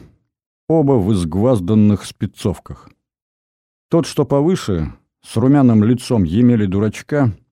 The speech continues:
тщательно, как хирург, вытирал руки пучком ветоши, а его упитанный товарищ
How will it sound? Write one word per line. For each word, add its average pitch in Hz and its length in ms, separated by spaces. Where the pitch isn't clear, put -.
тщательно, 143 720
как 127 260
хирург, 127 560
вытирал 110 460
руки 120 300
пучком 98 600
ветоши, 107 540
а 90 80
его 127 300
упитанный 123 560
товарищ 110 720